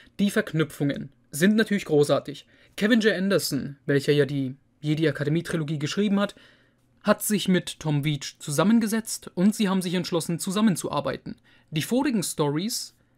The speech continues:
also der Onderon-Krieg, die Saga von Nomi Sunrider und der Freedom Nut-Aufstand,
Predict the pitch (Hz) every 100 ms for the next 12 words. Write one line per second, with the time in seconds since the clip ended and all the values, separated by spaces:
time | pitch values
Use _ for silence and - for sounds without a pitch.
0 | _ _ 165 151 156 151 135 _ - 156
1 | 196 220 220 208 - 220 - _ _ -
2 | 151 147 156 156 156 143 143 196 208 202
3 | 196 - _ _ - 190 196 - 185 170
4 | - 185 175 170 160 - 147 - 151 156